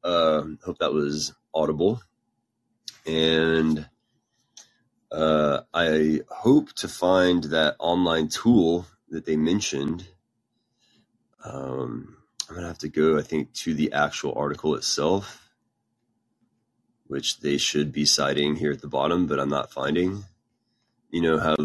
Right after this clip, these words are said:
articles do that? Jesus.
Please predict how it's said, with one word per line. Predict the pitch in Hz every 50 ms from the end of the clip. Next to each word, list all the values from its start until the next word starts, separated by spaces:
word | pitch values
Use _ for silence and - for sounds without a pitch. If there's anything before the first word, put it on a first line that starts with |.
| 73 - _ _ _ _ _ _ _ _ _ _ _ _ _ -
articles | - 82 80 82 - - 80 78 73
do | 67 69 76 76 76
that? | 78 85 90 95 92 - - _ _ _ _ _ _ _ _ _ _ _ _ _ _ _ _ - - - - _ - - _ -
Jesus. | - - - - 95 - - - - - - - - -